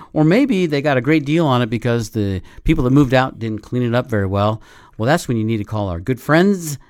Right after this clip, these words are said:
at Junk King. They are the kings of rubbish and trash removal. They do garage cleanouts, furniture disposals, electronic recycling, yard wastes. Hey, you still have that Christmas tree in the backyard?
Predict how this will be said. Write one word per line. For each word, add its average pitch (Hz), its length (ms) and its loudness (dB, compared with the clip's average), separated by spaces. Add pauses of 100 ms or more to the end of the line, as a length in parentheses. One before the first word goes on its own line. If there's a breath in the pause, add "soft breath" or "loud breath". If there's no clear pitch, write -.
(140 soft breath)
at 117 220 -6
Junk 175 380 0 (160)
King. 202 520 4 (360 soft breath)
They 175 160 4
are 180 180 6
the 131 80 -2
kings 95 640 0
of 101 380 -6
rubbish 175 480 2
and 101 360 -4
trash 131 600 -4 (200 soft breath)
removal. 160 640 6 (260 soft breath)
They 147 120 2
do 156 160 4
garage 120 480 0
cleanouts, 127 680 -2 (300 soft breath)
furniture 143 480 2
disposals, 147 800 -4
electronic 214 760 0
recycling, 175 840 -4 (260 soft breath)
yard 156 340 4
wastes. 120 540 -2 (220 soft breath)
Hey, 160 140 2
you 107 180 -2
still 139 220 -2
have 135 140 0
that 120 200 -2
Christmas 160 320 0
tree 165 160 4
in 156 80 4
the 151 60 2
backyard? 160 560 4